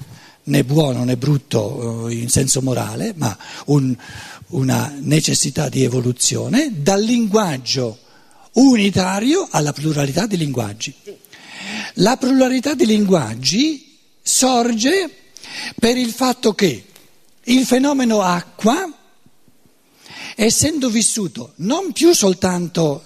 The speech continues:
dal lato spirituale, dal concetto di acqua, che è un-, che è consono col concetto di sapienza iniziale, no? Wasser, Weisheit. Ma nel momento in cui gli esseri umani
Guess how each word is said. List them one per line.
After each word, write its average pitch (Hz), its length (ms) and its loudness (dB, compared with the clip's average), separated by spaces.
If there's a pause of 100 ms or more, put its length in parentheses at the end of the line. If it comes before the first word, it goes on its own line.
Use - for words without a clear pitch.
(100)
dal 147 220 2
lato 160 240 0
spirituale, 147 640 -4
dal 127 140 -8
concetto 160 580 -4
di 135 160 -2
acqua, 107 460 -6 (1300)
che 127 160 -4
è 123 60 2
un-, 123 300 -2
che 120 320 0
è 117 60 -2
consono 139 540 0
col 127 160 -6
concetto 139 460 -4
di 131 80 -6
sapienza 139 720 -2
iniziale, 120 720 -4 (220)
no? - 200 -10 (580)
Wasser, 127 760 -2
Weisheit. 123 760 -6 (1120)
Ma 185 480 2
nel 185 280 2
momento 285 400 4
in 226 160 6
cui 214 180 6
gli 165 120 4
esseri 208 320 4
umani 135 580 0